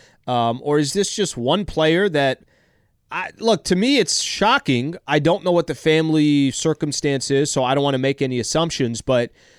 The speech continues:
you got a chance to go play for the Los Angeles Dodgers. You have a chance to play on a, on a team that as high profile as it is, a chance to compete for a World Series, and then, oh, by the way, when you're done,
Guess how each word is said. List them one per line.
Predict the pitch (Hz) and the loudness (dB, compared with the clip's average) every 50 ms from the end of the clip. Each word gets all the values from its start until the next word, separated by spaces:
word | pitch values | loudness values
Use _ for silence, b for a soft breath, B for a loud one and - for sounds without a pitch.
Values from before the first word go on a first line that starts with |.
| b b b b | b b b b
you | - 131 156 | -2 0 2
got | 208 226 240 | 2 4 2
a | 240 | 2
chance | - - 208 214 220 196 - | 0 0 0 0 0 -2 -4
to | - | -2
go | 156 156 160 | 0 0 0
play | 143 - 165 165 165 | 0 0 0 0 0
for | 156 - 151 | 0 -2 -2
the | 135 127 | -4 -2
Los | 120 120 117 117 110 - - | -2 -2 -2 -4 -2 -2 0
Angeles | 151 165 175 160 165 160 139 - - | 0 0 0 0 0 0 0 -2 -2
Dodgers. | - 127 120 117 113 98 101 98 92 98 110 - - - b b b b b b b b - | -2 0 0 0 0 -2 -4 -6 -8 -8 -10 -12 -16 -20 b b b b b b b b -4
You | 123 143 | 0 2
have | 160 180 175 | 2 2 0
a | 175 | -2
chance | - - 170 165 151 - - | -2 -2 0 0 -2 -2 -2
to | 147 131 131 - - _ | -2 -2 -2 -4 -8 _
play | - - 160 156 156 | -4 0 2 2 2
on | 143 139 131 | 2 2 0
a, | 127 127 - - _ | -2 -2 -4 -8 _
on | 127 131 127 | -6 -4 -4
a | 123 120 | -4 -6
team | - - - 156 160 160 156 | -6 -4 -2 0 0 0 0
that | 139 131 123 - - _ _ | 0 0 -2 -2 -4 _ _
as | 127 123 - | -10 -10 -10
high | - - - 156 170 180 | -10 -8 -4 -2 -2 -2
profile | - - - 165 165 151 - - 151 151 151 147 139 | -2 -2 -2 -2 -2 -2 -2 -2 -2 0 0 0 0
as | 131 117 117 | -2 -2 -4
it | 117 120 | -2 -2
is, | 117 117 110 101 - | 0 0 -2 -2 -6
a | - - | -10 -12
chance | - - 160 170 175 160 | -8 -4 -2 -2 -2 -4
to | - | -6
compete | - - 151 143 - 160 160 - | -6 -6 -6 -4 -4 -4 -4 -4
for | - 160 | -4 -4
a | 139 131 | -2 0
World | 131 139 135 127 - | 0 0 -2 -2 -4
Series, | - - 139 131 123 117 117 107 - | -4 -4 -2 -2 -2 -2 -4 -4 -8
and | - - 135 151 | -10 -8 -6 -4
then, | 180 180 | -2 0
oh, | 185 196 | 0 0
by | 180 175 175 165 | 0 0 0 2
the | 143 135 | 2 2
way, | 147 170 175 156 143 | 2 2 2 2 2
when | 127 131 131 | 0 -2 -2
you're | 123 123 | -2 -4
done, | 117 120 147 156 160 147 127 113 110 | -2 0 2 2 2 2 0 -2 -6